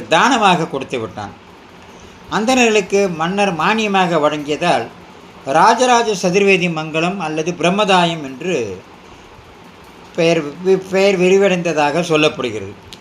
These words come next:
ராஜகோபுரம், ஏழு நிலை, கைலாசநாத் எல்லாம், கோயில் உள்ளே ஒரே கல்லில் செதுக்கப்பட்ட பெரிய நந்தி, நல்ல விஷயங்கள் இருக்கிறது. முடிந்தவர்கள் நேரில் சென்றால் இவை அனைத்தையும் கண்டு மகிழலாம். அவ்வளவு பிரசித்தி பெற்றது இந்த பிரம்மதேசம் என்ற ஊரில் இருக்கின்ற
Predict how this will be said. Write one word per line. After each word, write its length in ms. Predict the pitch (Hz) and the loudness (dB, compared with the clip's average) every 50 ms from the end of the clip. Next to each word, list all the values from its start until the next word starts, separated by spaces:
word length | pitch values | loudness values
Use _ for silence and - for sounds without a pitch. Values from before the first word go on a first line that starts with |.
| - - - - - - - - | -20 -20 -20 -20 -20 -20 -4 0
ராஜகோபுரம், 720 | 190 190 202 190 202 180 165 180 165 143 165 185 190 175 | 2 4 4 4 2 2 2 2 0 0 -2 -4 -4 -2
ஏழு 220 | 151 156 160 156 151 | 0 0 2 2 0
நிலை, 200 | 143 139 147 156 151 - | -2 -2 -2 -4 -4 -6
கைலாசநாத் 640 | - 151 151 156 156 151 147 - 143 135 131 131 120 | -6 -2 0 2 2 2 0 -2 -4 -6 -4 -4 -6
எல்லாம், 280 | 117 117 123 123 120 123 - - - - - - - - - - - | -4 -4 -4 -4 -6 -8 -16 -20 -20 -20 -20 -20 -20 -20 -20 -18 -6
கோயில் 320 | - 196 196 196 190 185 170 | 0 2 4 4 4 4 2
உள்ளே 220 | 156 156 175 180 175 156 | 0 0 0 2 2 2
ஒரே 240 | 139 143 156 170 175 170 | 2 2 2 2 0 0
கல்லில் 340 | 170 156 143 151 160 160 - | 0 -4 -4 -6 -6 -6 -4
செதுக்கப்பட்ட 640 | 143 143 127 - 156 139 - - 123 - - 156 151 - | -6 -6 -2 -2 -2 -2 -2 -4 -8 -6 -6 -6 -6 -4
பெரிய 240 | - 139 139 151 151 139 | -4 -4 -2 0 0 0
நந்தி, 260 | 120 120 110 92 - | -2 -4 -6 -10 -12
நல்ல 240 | 143 147 151 160 156 143 | -10 -8 -6 -6 -6 -6
விஷயங்கள் 360 | - - 180 170 170 135 131 | -6 -4 -2 -2 -2 -2 -4
இருக்கிறது. 300 | 123 - 123 120 117 123 | -4 -4 -6 -8 -6 -6
முடிந்தவர்கள் 480 | 139 175 175 175 180 170 170 180 156 135 | -4 -4 -2 0 -2 -2 -2 -4 -4 -2
நேரில் 300 | 147 160 156 151 143 - 139 | -2 -2 -4 -4 -6 -10 -12
சென்றால் 340 | 127 123 151 147 135 104 87 - - - - - - - - | -6 -2 0 0 0 0 -2 -8 -16 -20 -20 -20 -20 -20 -10
இவை 200 | - 131 147 135 | -4 -2 0 0
அனைத்தையும் 600 | 127 131 151 160 156 - 160 156 151 160 151 117 98 95 - - - - - - - - | 0 0 -2 -4 -2 0 0 0 0 0 -4 -6 -10 -12 -14 -18 -20 -20 -20 -20 -16 -6
கண்டு 280 | - 151 151 160 160 165 | -4 -2 -2 0 0 0
மகிழலாம். 500 | 127 123 127 123 135 139 135 120 107 95 - - - - | 0 0 0 0 0 0 0 0 -2 -4 -6 -12 -12 -8
அவ்வளவு 360 | 110 127 135 139 139 135 127 | -6 -4 -2 0 -2 -2 -2
பிரசித்தி 460 | 117 - 151 165 170 190 202 180 - 175 | -4 -4 -2 -2 0 0 0 0 -2 -4
பெற்றது 460 | 170 151 147 127 - 131 135 143 190 196 | -4 -4 -6 -6 -6 -6 -4 -4 -4 -4
இந்த 240 | 151 127 135 123 127 | -4 -4 -4 -4 -4
பிரம்மதேசம் 720 | 104 90 - 143 151 160 160 151 147 143 135 - 139 131 123 | -4 -2 -2 -2 -2 -2 -2 -2 0 -2 -2 -4 -6 -10 -10
என்ற 200 | 117 117 113 127 147 170 180 175 - - - - - - - | -10 -10 -8 -4 -2 -2 -2 -4 -6 -12 -20 -20 -18 -10 -6
ஊரில் 320 | 139 151 165 160 156 135 | -2 0 0 0 0 0
இருக்கின்ற 400 | 127 135 147 - - 143 127 120 | -2 -2 -4 -4 -6 -6 -4 -2